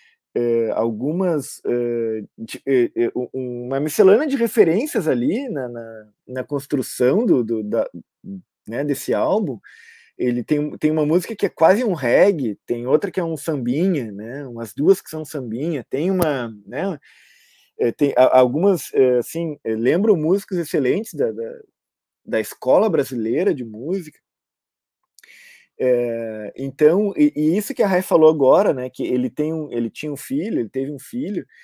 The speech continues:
um amigo meu, o, o, o Jefferson, mais conhecido como Ferson, é, ele, ele toca na, na, na banda Roda Viva. Quando o meu filho tava,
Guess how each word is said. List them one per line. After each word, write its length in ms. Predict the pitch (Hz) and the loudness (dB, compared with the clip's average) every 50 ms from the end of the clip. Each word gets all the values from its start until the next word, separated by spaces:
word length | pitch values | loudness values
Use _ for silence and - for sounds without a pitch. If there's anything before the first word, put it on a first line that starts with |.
| - _ _ _ _ _ _ | -20 _ _ _ _ _ _
um 140 | 143 151 160 | -4 0 0
amigo 320 | 156 160 196 247 247 277 | 0 2 0 0 0 2
meu, 340 | 233 196 170 165 180 226 254 | 2 2 2 4 4 4 2
o, 600 | 196 156 135 127 123 110 113 120 117 110 110 - | 2 2 0 -2 -4 -4 -4 -4 -4 -4 -6 -6
o, 280 | - 110 110 101 95 101 _ | -8 -8 -8 -8 -8 -10 _
o 160 | 95 104 107 | -10 -10 -8
Jefferson, 720 | 104 110 123 131 160 185 - 180 151 - 127 113 107 101 | -2 4 4 4 4 4 0 -8 -10 -10 -12 -14 -14 -14
mais 220 | 107 113 120 127 - | -12 -10 -10 -10 -8
conhecido 280 | - 139 131 - 143 | -10 -10 -8 -8 -8
como 220 | 143 - 151 139 135 | -6 -6 -6 -6 -6
Ferson, 640 | - - 143 127 117 - - - 139 156 190 202 160 | -2 0 0 0 0 -2 -2 0 0 0 0 -4 -6
é, 180 | 117 107 104 | -6 -6 -4
ele, 200 | 104 104 104 101 - | -4 -4 -4 -4 -4
ele 220 | 101 110 110 113 - _ | -4 -4 -4 -4 -6 _
toca 420 | - 123 131 139 - - 156 135 | -4 -2 -2 -2 -2 -2 0 0
na, 220 | 120 120 113 110 107 | 0 -2 -6 -12 -12
na, 240 | 107 107 101 101 101 | -12 -14 -16 -16 -18
na 160 | _ - 110 | _ -20 -14
banda 260 | 98 107 117 123 127 | -10 -10 -8 -8 -8
Roda 300 | 113 127 120 117 117 107 | -8 -8 -8 -6 -8 -8
Viva. 420 | 95 107 120 151 202 220 185 120 - _ _ _ _ - - - - _ _ _ _ _ | -8 -8 -6 -6 -6 -6 -8 -10 -12 _ _ _ _ -20 -20 -20 -20 _ _ _ _ _
Quando 360 | - 180 202 254 330 311 254 | 0 0 2 2 2 2 2
o 40 | 202 | 2
meu 160 | 170 165 160 | 2 0 -2
filho 260 | 147 - - 175 165 | -2 -2 -2 -2 -2
tava, 440 | 147 - 151 143 139 147 139 120 107 | 0 0 0 2 4 2 2 2 0